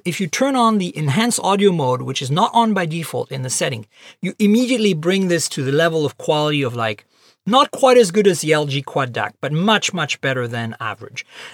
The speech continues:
And so with adapter, it's, since it's just passive, you can go ahead and enjoy your OnePlus six T with a pair of wired headphones with decent performance. So yes, you lose the jack, but they did not compromise on really good and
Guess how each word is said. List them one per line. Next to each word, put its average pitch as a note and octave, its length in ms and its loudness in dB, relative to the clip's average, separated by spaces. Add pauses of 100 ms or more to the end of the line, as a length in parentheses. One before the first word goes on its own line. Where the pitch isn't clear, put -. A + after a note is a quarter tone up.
And F3+ 160 0
so F#3 220 6
with D#3+ 300 0
adapter, F#3+ 840 0
it's, C#3+ 260 -10
since D3+ 360 -6
it's B2 100 -8
just E3+ 220 -6
passive, C#3 580 -4 (320)
you F#3 220 0
can G#3 120 -2
go E3+ 220 0
ahead D3+ 420 0
and D#3+ 160 -6
enjoy D3+ 340 0
your C#3+ 200 -2
OnePlus C3+ 400 -6
six - 320 -10
T G#3 340 0 (400)
with G3 300 4
a F3 260 2
pair D#3+ 200 0
of C3+ 80 -2
wired B2+ 260 0
headphones A#2 640 -6
with E3 380 -4
decent A3+ 340 -4
performance. G3 460 -4
So F#3 180 2 (440)
yes, B3+ 280 6
you C#4+ 80 2
lose C4 200 2
the G#3+ 80 -8
jack, F3 360 0 (140)
but F3+ 200 2
they G3 120 2
did G#3+ 480 2
not G#3 240 2
compromise E3 800 -2
on C#3 340 -4
really F3 400 -4
good D#3 220 0
and D3+ 240 -2